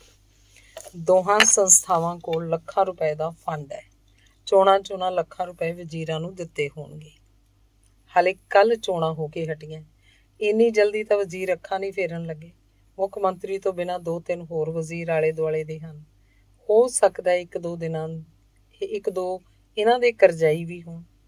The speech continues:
ਚੇਅਰਮੈਨ ਤੇ ਪ੍ਰਧਾਨ ਤਾਂ ਕੀੜੀਆਂ ਵਾਂਗ ਫਿਰਦੇ ਆ। ਬਹੁਤੇ ਇਹਨਾਂ ਦੀ ਹਜ਼ੂਰੀ 'ਚ ਹਾਜ਼ਰ ਹੁੰਦੇ ਹੋਣਗੇ। ਕਿਸੇ ਕੋਲ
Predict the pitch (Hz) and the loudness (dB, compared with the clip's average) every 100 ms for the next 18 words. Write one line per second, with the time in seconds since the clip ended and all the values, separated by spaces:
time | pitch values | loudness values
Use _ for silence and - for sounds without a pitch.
0 | _ _ _ _ _ _ - 226 226 247 | _ _ _ _ _ _ 4 10 10 10
1 | 233 214 220 214 202 196 190 165 185 - | 4 2 0 2 2 4 2 2 -2 -2
2 | 175 170 175 180 190 208 202 180 170 170 | -6 -6 -4 -2 -2 -4 -4 -4 -4 -10
3 | 170 160 _ _ _ _ _ 170 185 208 | -12 -18 _ _ _ _ _ 6 8 10
4 | 220 202 196 202 202 185 165 160 160 175 | 8 6 4 0 -2 -6 -8 -8 -8 -10
5 | 165 156 147 156 165 160 156 156 160 165 | -4 -2 0 -2 -6 -6 -4 -4 -10 -12
6 | 160 151 - 156 180 170 180 180 | -14 -16 -10 -8 -8 -8 -10 -10